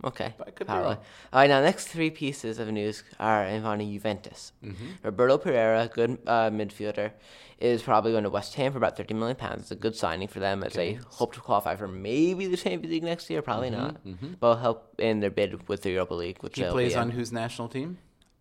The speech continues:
Speaker 1: Argentina. I don't know if he is called up to the national team, but he's
Speaker 2: Okay,
Speaker 1: very good.
Speaker 2: very good. So
Speaker 1: Um,
Speaker 2: probably, probably leave, definitely leaving Juve, or definitely, probably leaving Juve?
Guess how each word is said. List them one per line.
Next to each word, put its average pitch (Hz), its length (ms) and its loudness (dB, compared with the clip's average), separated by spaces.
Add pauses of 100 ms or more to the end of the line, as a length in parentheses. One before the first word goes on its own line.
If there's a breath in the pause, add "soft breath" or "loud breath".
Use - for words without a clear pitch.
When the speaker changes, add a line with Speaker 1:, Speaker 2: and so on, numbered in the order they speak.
(100)
Speaker 1:
Argentina. 120 540 4
I 120 80 6
don't 165 80 4
know 190 80 4
if 165 80 -2
he 147 220 4
is - 240 -2
called 120 260 0
up 127 80 -6
to - 80 -14
the 143 60 -6
national 131 300 -4
team, 147 300 -6
but 98 120 -2
he's 98 160 -8
Speaker 2:
Okay, 110 40 -8
Speaker 1:
very 107 120 -6
good. - 100 -14
Speaker 2:
very 110 160 0
good. 101 220 -4
So 113 100 -2
Speaker 1:
Um, 107 60 -4
Speaker 2:
probably, 117 520 2
probably 143 560 2
leave, 131 360 -6
definitely 170 360 4
leaving 156 500 -4
Juve, 170 460 -2
or 123 120 0
definitely, 123 480 -2 (280)
probably 120 480 2
leaving 90 320 -8
Juve? 85 340 -8